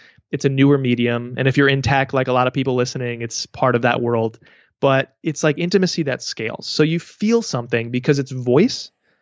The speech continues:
And if it's a well-engineered story in particular, you feel even more things. So I saw this joy that I, that people had in making it. I wanted to experience that. I wanted to make people feel. But then the market trend kicked in, and I'm like, "Wait a second.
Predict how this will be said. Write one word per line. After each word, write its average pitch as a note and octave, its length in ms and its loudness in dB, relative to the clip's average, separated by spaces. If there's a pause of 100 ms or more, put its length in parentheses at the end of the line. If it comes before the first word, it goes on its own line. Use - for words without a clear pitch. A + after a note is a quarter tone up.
(320)
And D#3 220 0
if D3+ 80 0
it's D3+ 100 -2
a C#3+ 60 4
well-engineered D#3+ 640 0
story C#3+ 600 0
in C3+ 100 -4
particular, D#3+ 500 0
you C#3 140 -2
feel C3 260 2
even B2 160 -4
more E3 220 0
things. - 500 -14
So C3 480 2 (840)
I C#3 80 -2
saw E3 220 2
this E3 180 -2
joy C3 540 0 (160)
that C#3 140 -2
I, C3+ 200 0 (100)
that B2 220 0
people C3 240 -2
had B2+ 220 0
in B2+ 100 -2
making B2 320 -4
it. D#3 120 0
I B2+ 100 -2
wanted B2 260 0
to B2 100 0
experience A#2+ 560 -2
that. C#3+ 280 2 (300)
I B2+ 80 0
wanted C3+ 220 2
to C#3+ 80 0
make B2 220 -4
people A#2 240 -4
feel. - 380 0 (340)
But D#3 120 2
then F3 120 4
the E3 80 2
market F#3+ 420 2
trend A#2+ 420 -4
kicked - 260 -4
in, - 360 -2
and C3+ 140 0
I'm C#3 100 4
like, C#3 200 2
"Wait F#3+ 240 2
a D3 60 2
second. A#2+ 360 -8